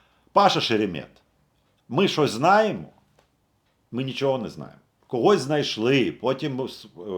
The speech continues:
громадськість почала захищати тих, кого звинувачувала влада, ну, поліція. І якось їх відбили чи не відбили, не знаю. Чому?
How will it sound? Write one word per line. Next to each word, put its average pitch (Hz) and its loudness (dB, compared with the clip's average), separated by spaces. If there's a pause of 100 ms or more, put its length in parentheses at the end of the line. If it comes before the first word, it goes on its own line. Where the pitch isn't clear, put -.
(380)
громадськість 113 -2
почала 113 -8
захищати 101 -6
тих, 101 -10
кого 92 -2
звинувачувала 92 -8
влада, 143 0
ну, 92 -10 (200)
поліція. 147 -6 (1000)
І 117 -4
якось 123 0
їх 107 -6
відбили 120 2
чи - -8
не 110 -4
відбили, 104 -4
не 110 -4
знаю. 87 -6
Чому? 165 -2